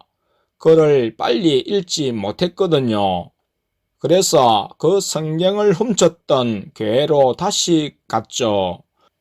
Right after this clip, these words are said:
그 교회 목사님에게 솔직하게 성경책을 읽고 싶어서 훔쳤었다고 말했습니다. 그리고 그를 빨리 읽지 못해 다 못 읽었다고 말했습니다.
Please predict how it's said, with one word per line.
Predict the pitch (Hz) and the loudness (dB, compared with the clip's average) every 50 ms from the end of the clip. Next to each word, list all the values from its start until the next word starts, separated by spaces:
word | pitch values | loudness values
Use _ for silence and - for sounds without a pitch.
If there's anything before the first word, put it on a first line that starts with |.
| _ _ _ _ _ _ _ _ _ _ _ _ | _ _ _ _ _ _ _ _ _ _ _ _
그 | - - 147 170 185 180 | 0 2 4 4 4 2
교회 | 170 - 135 143 151 160 160 160 | 2 2 2 2 4 4 2 2
목사님에게 | 156 165 175 170 - 180 175 175 160 151 147 139 131 127 113 120 110 107 101 98 92 92 92 _ | 0 -2 -4 -4 -2 -2 -2 -2 -2 -4 -4 -4 -4 -2 -2 -2 -4 -4 -4 -6 -8 -10 -14 _
솔직하게 | - - - - 131 143 143 - 165 160 165 - 156 151 135 127 123 110 104 95 90 - - _ _ _ _ _ _ _ _ | -20 -10 -4 -2 -2 -2 -2 -2 -2 -2 0 0 0 0 2 2 2 2 0 -2 -4 -6 -10 _ _ _ _ _ _ _ _
성경책을 | - - - 147 147 156 170 185 196 190 - 196 190 180 170 160 | -14 -10 -8 -6 -4 -4 -2 -2 -2 0 0 2 2 4 2 2
읽고 | 156 143 135 135 - - - 180 180 175 | 2 -2 -4 -6 -6 -4 0 2 2 2
싶어서 | 170 - 220 202 - - 160 156 - - - 131 120 107 98 95 90 - _ _ _ | 0 0 -4 -4 -2 -2 -2 0 0 -2 0 0 0 2 0 0 -2 -6 _ _ _
훔쳤었다고 | - - 285 269 190 - 185 160 - - 143 - _ - 131 123 113 113 110 104 101 98 92 - | -6 -4 -4 -4 0 2 2 2 2 0 -4 -6 _ -6 -4 -4 -2 0 0 0 0 0 -2 -4
말했습니다. | - 104 104 110 110 - - - 135 131 123 113 107 101 98 98 92 90 85 - _ _ _ _ _ _ _ _ _ _ _ _ _ | -4 -4 -2 -2 -2 -4 -4 -6 -6 -6 -6 -2 0 0 2 2 2 0 -2 -4 _ _ _ _ _ _ _ _ _ _ _ _ _
그리고 | - 180 226 233 214 208 185 165 147 139 131 | 0 0 2 4 4 6 6 6 4 2 0
그를 | - - 175 190 196 190 185 185 | 0 -2 0 0 0 -2 -2 -2
빨리 | 196 190 220 220 185 175 | -4 -4 -2 -2 0 0
읽지 | 170 - 226 226 190 - - 196 | 0 -2 -4 -8 -8 -8 -6 -6
못해 | 165 147 127 127 117 - - 143 143 151 147 135 131 120 110 110 - _ _ _ _ | -6 -4 -6 -6 -8 -6 -4 -4 -2 0 0 0 0 -2 -4 -6 -10 _ _ _ _
다 | - 110 113 127 147 156 156 | -4 0 2 4 4 4 4
못 | 156 151 120 110 110 113 127 151 - | 2 0 -2 -2 -2 -2 -4 -6 -8
읽었다고 | - 208 202 208 214 202 - _ - 190 165 156 160 175 | -8 -6 -4 0 -2 -2 -2 _ -6 -4 -2 0 0 0
말했습니다. | 170 147 135 123 123 113 - - 117 110 107 87 101 92 92 85 80 78 - | 0 0 0 2 0 0 -2 -4 -6 -6 -4 -2 -2 0 0 -2 -2 -6 -10